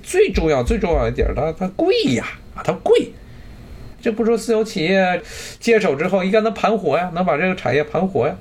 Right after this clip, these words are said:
啊，但是呢，大家要知道，很多的产业它之所以是这个、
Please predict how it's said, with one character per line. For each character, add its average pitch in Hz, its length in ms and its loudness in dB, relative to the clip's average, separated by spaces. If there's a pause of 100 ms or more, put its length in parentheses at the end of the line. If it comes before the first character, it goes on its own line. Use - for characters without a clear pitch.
啊， - 180 -2
但 208 160 4
是 285 360 0
呢， 110 320 0 (120)
大 120 80 -2
家 117 60 0
要 117 100 2
知 147 160 0
道， 123 220 2 (180)
很 104 440 0
多 147 120 2
的 208 120 2
产 98 200 -4
业 101 80 2
它 147 120 4
之 - 240 0
所 - 340 0
以 311 240 2
是 123 220 -2
这 113 240 2
个、 98 520 0